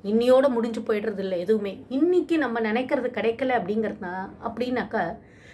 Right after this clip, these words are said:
நமக்கு இதை விட ஒரு பெரிசா நல்லது நடக்க போறது அப்படிங்கிற ஒரே நம்பிக்கையோட நம்ம வந்து அந்த நாளை கழிச்சோம்னா எல்லாமே நல்லபடியா நடக்கும். தயவு செஞ்சு வாழ்க்கையில விரக்தி அடையாதீங்க. "எனக்கு நடக்கல, நடக்கலைன்னு" சொல்லிட்டு கவலைப்படாதீங்க. நல்லது நடக்கும். நடக்க வேண்டிய டயத்துல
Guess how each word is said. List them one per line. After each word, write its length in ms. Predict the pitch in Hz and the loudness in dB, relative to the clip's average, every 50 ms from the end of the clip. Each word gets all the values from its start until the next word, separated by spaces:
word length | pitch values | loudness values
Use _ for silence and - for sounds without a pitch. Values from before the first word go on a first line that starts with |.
| - - | -18 -2
நமக்கு 380 | - 294 320 349 330 - - 277 | 0 2 2 2 2 0 -2 -2
இதை 240 | 240 226 285 320 320 | 0 2 4 4 4
விட 220 | 302 359 392 392 | 6 4 4 4
ஒரு 160 | 359 349 285 | 4 2 0
பெரிசா 460 | - - 254 247 269 269 - - 302 | 2 2 2 2 2 -2 -4 -4 -4
நல்லது 400 | 285 262 247 233 233 254 254 240 | -2 0 0 2 2 2 2 0
நடக்க 340 | 226 208 202 208 214 214 - | 0 -2 -2 -2 -4 -4 -8
போறது 480 | 220 - 220 214 214 214 233 220 180 170 | -4 -2 0 0 2 2 2 0 0 0
அப்படிங்கிற 440 | 180 214 220 226 233 233 208 175 170 | 2 2 2 2 2 2 0 2 2
ஒரே 340 | 196 247 294 339 330 320 | 2 4 4 4 2 2
நம்பிக்கையோட 640 | 311 277 262 - - 220 233 220 220 220 226 233 247 | 2 0 0 -2 -2 0 2 2 4 2 2 0 -2
நம்ம 260 | 247 208 190 185 190 | -4 -4 -4 -4 -4
வந்து 340 | 190 190 190 190 262 311 - - - - - - - - - - - | -2 -2 -2 -2 -2 -4 -4 -8 -18 -20 -20 -20 -20 -20 -20 -20 -12
அந்த 240 | - 202 196 190 190 | -8 -6 -6 -4 -4
நாளை 320 | 180 190 190 196 208 220 | -4 -2 -2 0 0 0
கழிச்சோம்னா 680 | 220 220 - 185 202 202 - - 220 190 185 185 185 190 - - - | 0 -2 -4 -4 -4 -4 -4 -6 -4 -4 -4 -6 -8 -10 -12 -14 -12
எல்லாமே 480 | - 196 214 262 294 294 285 285 247 220 | -8 -6 -6 -4 -2 -2 -2 -2 -2 -2
நல்லபடியா 520 | 202 180 165 175 185 - 185 180 175 180 | -2 -2 -2 -4 -4 -6 -6 -6 -4 -4
நடக்கும். 460 | 175 170 165 170 165 - 180 185 - - - - - - - - - - - - | -6 -6 -8 -10 -10 -10 -12 -14 -14 -16 -20 -20 -20 -20 -20 -20 -20 -20 -6 0
தயவு 340 | - 214 269 330 320 - 320 | 2 2 4 4 2 0 0
செஞ்சு 240 | 302 294 254 226 | 0 2 2 0
வாழ்க்கையில 320 | 220 214 214 254 240 214 180 | 0 0 0 0 0 0 2
விரக்தி 400 | 185 220 262 277 269 - 277 240 | 2 2 2 0 -2 -2 -2 0
அடையாதீங்க. 760 | 208 185 196 208 214 196 196 190 196 196 190 185 185 185 196 - - - - - - - - | 0 2 0 0 0 -2 -2 -2 0 0 0 0 0 0 -2 -4 -12 -20 -20 -20 -20 -6 -2
"எனக்கு 280 | 240 214 214 202 202 | -2 0 0 -2 -2
நடக்கல, 380 | 185 190 190 190 185 208 226 214 | -2 0 0 0 0 0 2 2
நடக்கலைன்னு" 520 | 214 208 202 196 208 247 247 262 262 247 | 2 0 0 0 -2 -2 0 0 -2 -2
சொல்லிட்டு 380 | 233 - 226 214 214 214 - - - | -2 -2 -4 -4 -4 -6 -10 -8 -4
கவலைப்படாதீங்க. 840 | 214 247 285 311 285 - 220 190 185 180 160 165 156 143 135 135 | -2 0 0 0 -2 -2 -4 -4 -4 -4 -4 -4 -6 -6 -6 -8
நல்லது 420 | 165 190 226 262 269 285 247 247 | -6 -4 -2 0 0 0 0 0
நடக்கும். 840 | 233 226 190 190 226 285 285 277 - - - 254 240 233 214 196 180 165 | -2 -2 -2 0 0 0 0 -2 -4 0 0 2 2 2 0 -2 -4 -4
நடக்க 380 | 165 170 214 240 233 - 277 | -4 -4 -4 -4 -2 0 2
வேண்டிய 340 | 247 220 196 190 190 185 180 | 2 2 0 0 -2 -6 -8
டயத்துல 440 | 175 - 202 202 226 220 - 269 | -6 -4 -4 -4 -4 -4 -6 -6